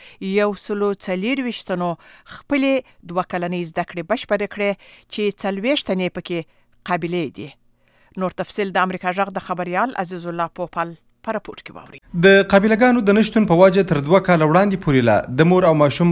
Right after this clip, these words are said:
Speaker 2: روغتیا په کندهار کې له لوړ خطر سره مخ وه. د کندهار د عامې روغتیا رئیس ډاکټر عبدالقیوم پخلا وایي چې اوس په ټولو روغتیايي مرکزونو کې د قابله ګانو د نشتون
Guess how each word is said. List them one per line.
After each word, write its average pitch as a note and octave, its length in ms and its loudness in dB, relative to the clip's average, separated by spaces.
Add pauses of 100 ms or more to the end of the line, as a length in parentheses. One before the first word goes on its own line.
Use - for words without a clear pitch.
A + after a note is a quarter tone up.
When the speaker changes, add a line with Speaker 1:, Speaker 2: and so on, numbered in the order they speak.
Speaker 2:
روغتیا E3+ 320 2
په D3+ 100 -6
کندهار C#3 400 2
کې E3+ 260 2
له B2+ 140 2
لوړ C#3+ 260 0
خطر C#3 300 0
سره G2+ 180 0
مخ G2+ 160 -4
وه. B2+ 120 2 (400)
د D#3 280 2
کندهار D3 400 4
د C#3+ 80 6
عامې D3 220 2
روغتیا D3+ 320 2
رئیس C#3+ 280 2
ډاکټر C#3+ 460 0
عبدالقیوم B2+ 500 -2
پخلا D#3+ 300 4
وایي G2+ 240 0
چې - 580 -2
اوس F3 240 4
په D3+ 160 0
ټولو F3 240 4
روغتیايي D#3 340 2
مرکزونو A#2+ 540 0
کې F3+ 560 -4
د A#2+ 100 6 (140)
قابله D#3+ 300 2
ګانو G3 240 2
د F3 80 2
نشتون F3 280 0